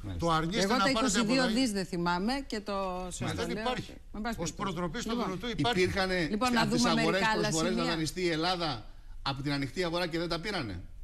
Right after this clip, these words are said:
Speaker 2: Βεβαίως, τότε, στην
Speaker 1: Πόσα
Speaker 2: αρχή.
Speaker 1: λεφτά ήτανε;
Speaker 2: Είκοσι έξι δις.
Speaker 1: Ε, τότε τι μου λέτε;
Speaker 2: Ναι, αλλά όχι για την Κίνα που μας λέγατε, για
Speaker 1: Δεν
Speaker 2: τη
Speaker 1: είπα
Speaker 2: Ρωσία.
Speaker 1: για την Κίνα. Μην, ακούστε, αυτήν την προσπάθεια, μην την κάνετε, την κάνετε άσχημα. Είκοσι έξι δις οι
Speaker 2: Ποιος
Speaker 1: αγορές
Speaker 2: κάνει;
Speaker 1: προσέφεραν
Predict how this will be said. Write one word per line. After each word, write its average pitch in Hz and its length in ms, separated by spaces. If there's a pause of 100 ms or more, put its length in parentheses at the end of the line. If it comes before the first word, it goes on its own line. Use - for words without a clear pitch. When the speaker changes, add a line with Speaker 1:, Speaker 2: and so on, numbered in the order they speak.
Speaker 2:
Βεβαίως, 151 360
τότε, 175 280
στην 165 160
Speaker 1:
Πόσα 202 180
Speaker 2:
αρχή. 202 60
Speaker 1:
λεφτά 170 220
ήτανε; 160 360
Speaker 2:
Είκοσι 170 300
έξι 180 160
δις. 165 320
Speaker 1:
Ε, 233 80
τότε 254 200
τι 262 80
μου 208 100
λέτε; 104 220 (480)
Speaker 2:
Ναι, 147 100
αλλά 160 220
όχι 226 200
για 202 160
την 170 140
Κίνα 214 260
που 175 100
μας 170 160
λέγατε, 214 280
για 190 100
Speaker 1:
Δεν 226 120
Speaker 2:
τη 277 60
Speaker 1:
είπα 285 100
Speaker 2:
Ρωσία. 269 100
Speaker 1:
για 254 80
την 214 100
Κίνα. 151 300
Μην, 180 220
ακούστε, 135 380 (280)
αυτήν 147 580 (180)
την 127 120
προσπάθεια, 120 580
μην 156 180
την 151 120
κάνετε, 120 240
την 120 80
κάνετε 151 280
άσχημα. 90 380 (460)
Είκοσι 143 380
έξι 180 240
δις 160 240
οι - 40
Speaker 2:
Ποιος 135 260
Speaker 1:
αγορές 139 240
Speaker 2:
κάνει; 147 120
Speaker 1:
προσέφεραν 147 680